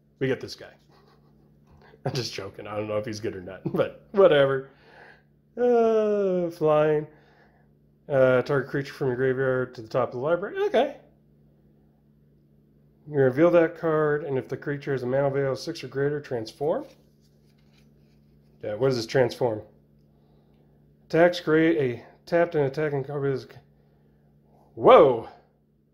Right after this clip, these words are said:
Nice.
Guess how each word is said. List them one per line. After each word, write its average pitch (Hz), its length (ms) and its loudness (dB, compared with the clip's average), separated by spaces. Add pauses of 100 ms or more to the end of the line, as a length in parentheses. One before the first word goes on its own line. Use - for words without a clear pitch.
(3500)
Nice. 120 800 0